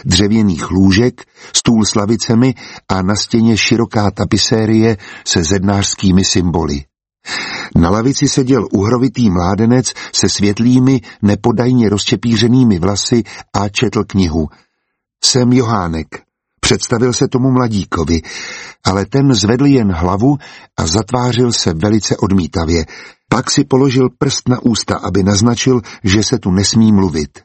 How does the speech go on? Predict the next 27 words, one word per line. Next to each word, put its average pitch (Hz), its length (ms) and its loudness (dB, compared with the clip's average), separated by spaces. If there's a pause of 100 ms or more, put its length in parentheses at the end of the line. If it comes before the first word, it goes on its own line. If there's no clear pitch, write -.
(640)
To 87 240 0
Johánkovi 101 760 -2 (200)
nikdo 101 360 2
neřekl 101 480 -2 (320)
a 104 80 -4
skoro 107 300 -2
zapochyboval, 127 720 0
že 127 120 0
je 135 120 2
to 135 120 -4
pravda. 82 460 -4 (540)
Ten 98 220 0
uhrovitý 104 520 0
mládenec 110 500 2 (280)
zřejmě 101 440 0
čekal 117 460 -2 (200)
na 101 140 4
zasvěcení 107 680 -2
stejně 107 400 0
jako 98 260 0
on 120 300 0 (460)
a 90 140 -2
bral 113 320 -2
tu 92 160 -6
věc 101 420 0
smrtelně 110 600 0
vážně. 85 560 -4